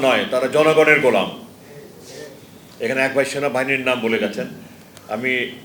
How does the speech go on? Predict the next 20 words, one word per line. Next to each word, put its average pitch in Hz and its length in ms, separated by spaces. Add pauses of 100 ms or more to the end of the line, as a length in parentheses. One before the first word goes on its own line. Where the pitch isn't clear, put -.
(120)
এটা 120 380 (240)
সবসময় 120 380
বলে 117 200
থাকি, 113 240
আবারও 120 260
বলছি 113 260
আপনাদেরকে, 101 440 (600)
সেনাবাহিনী 165 1000
কোনো 139 160
অপকর্মের 123 680
সাথে - 200
জড়িত 110 320 (120)
ছিল 107 180
না। 85 200 (440)
সেনাবাহিনীর 151 680 (180)
কিছু 139 300
বিপদগামী 147 720
অফিসার 147 540 (880)
তারা 165 500 (380)
র্যাব, 143 340